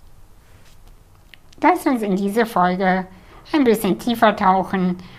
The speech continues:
und mal wieder ehrlich mit sich selbst und mit den anderen sein und lass dich gerne in dieser Folge triggern.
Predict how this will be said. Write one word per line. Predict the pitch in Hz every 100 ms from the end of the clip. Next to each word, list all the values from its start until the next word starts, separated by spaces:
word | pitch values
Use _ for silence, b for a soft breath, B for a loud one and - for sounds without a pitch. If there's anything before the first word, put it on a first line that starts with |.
| B
und | - 202 185
mal | 175 165
wieder | 185 180 180 180 - -
ehrlich | 214 226 175 160 - - - - - - - - -
mit | 190 185
sich | 180 208
selbst | 196 202 208 - B B B B
und | 311 277
mit | 254 220
den | 208
anderen | - 196 202 196 190 175
sein | 180 175 175
und | - 180 170 - - b b -
lass | 269 277
dich | - 214
gerne | 208 214 220 220
in | - 190
dieser | 190 175 160
Folge | 180 175 190 180 - - - -
triggern. | - 180 170 160 160